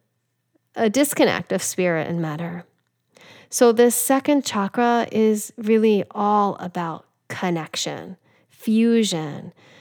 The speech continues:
at times the connection of bodies, and at other times the connection of creativity, such as a stringing of words together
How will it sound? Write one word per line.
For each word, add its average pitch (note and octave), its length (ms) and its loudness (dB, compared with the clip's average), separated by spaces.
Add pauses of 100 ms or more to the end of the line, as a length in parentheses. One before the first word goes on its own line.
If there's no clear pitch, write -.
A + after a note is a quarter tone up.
(320)
at G#3 200 0
times A#3 540 0
the F#3+ 120 -2
connection - 640 -2
of - 220 -10
bodies, G3+ 720 -6 (760)
and F#3 220 2
at E3+ 100 -2
other A#3+ 260 2
times F#3 460 -4
the F3+ 140 -6
connection G3 640 -2
of - 240 -8
creativity, G#3+ 920 -4 (460)
such - 640 -4 (320)
as F#3 240 -2
a F3 60 -6
stringing G3 580 0
of F3+ 140 -6
words F#3 460 -2
together E3+ 680 -6